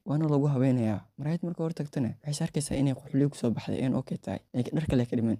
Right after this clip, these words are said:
Isla markaasna waxay soo aadaysaa moolka dharka lagu iibiyo. Wixii dhar yaal iyo wixii kaba yaal iyo boorsooyinkii agab gabdhaha ay qaataan dhan waa ay soo aruursanaysaa. Xitaa hoos gashi ayaa ka reebin. Isla markaasna waxaan arkaynaa saaxiibkeeda yaraanta oo raadinayo. Wuxuuna weydiinayaa wiilkeeda. Wiilkeedana wuxuu ku leeyahay,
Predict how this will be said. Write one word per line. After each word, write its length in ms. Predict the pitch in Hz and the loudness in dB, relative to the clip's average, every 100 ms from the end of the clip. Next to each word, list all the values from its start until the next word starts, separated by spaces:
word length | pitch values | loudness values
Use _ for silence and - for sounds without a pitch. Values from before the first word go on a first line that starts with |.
| - | -4
Isla 140 | - | -2
markaasna 280 | 165 170 143 | 0 0 -2
waxay 140 | 127 135 | -2 0
soo 100 | 131 | 4
aadaysaa 360 | 131 117 107 - | 4 2 -4 -4
moolka 320 | 202 156 151 | 0 0 2
dharka 200 | 156 151 | 0 2
lagu 120 | 123 131 | 0 2
iibiyo. 380 | 180 117 - - - | 2 2 -2 -6 -8
Wixii 200 | 131 175 | -6 0
dhar 140 | 175 | 2
yaal 260 | 147 117 117 | 4 4 4
iyo 140 | 123 | 2
wixii 160 | 147 - | 2 -4
kaba 180 | 135 143 | -2 2
yaal 240 | 143 120 | 4 4
iyo 120 | 101 - | 2 -2
boorsooyinkii 760 | - 123 - 151 147 - - - - | 0 -2 2 2 2 -2 -8 -8 -4
agab 240 | 143 147 | 0 2
gabdhaha 240 | 131 - 143 | 2 0 -2
ay 60 | |
qaataan 260 | 143 123 - | -2 -6 -2
dhan 80 | 160 | 0
waa 100 | 139 | 2
ay 40 | 123 | 0
soo 140 | - | 0
aruursanaysaa. 720 | 127 - - 117 113 - - - | -2 -2 -2 0 0 -4 -10 -6
Xitaa 160 | - | 0
hoos 160 | 139 139 | 2 2
gashi 240 | 156 147 | 0 2
ayaa 100 | 123 | 0
ka 100 | - - | 0 4
reebin. 280 | 120 110 - | 6 4 -2
Isla 220 | - 131 | -4 0
markaasna 500 | 151 190 180 - 117 - | 0 0 -2 -2 -2 -4
waxaan 180 | - - | -4 -2
arkaynaa 400 | 160 139 117 107 | -2 0 0 -2
saaxiibkeeda 680 | - 131 151 156 131 107 - - | -4 -2 0 0 0 0 -2 -2
yaraanta 420 | 123 143 147 - - | 2 2 0 -6 -6
oo 80 | 127 | -2
raadinayo. 460 | 127 135 135 104 - | 0 2 2 2 -2
Wuxuuna 220 | - 170 | -4 0
weydiinayaa 560 | 170 147 156 147 113 101 - | 2 4 4 6 4 0 0
wiilkeeda. 480 | 139 139 - 113 - - | 0 2 0 -2 -2 2
Wiilkeedana 480 | 156 - 196 190 | 2 4 2 2
wuxuu 180 | 151 139 | 0 0
ku 80 | 143 | 0
leeyahay, 360 | 156 135 117 | 2 2 0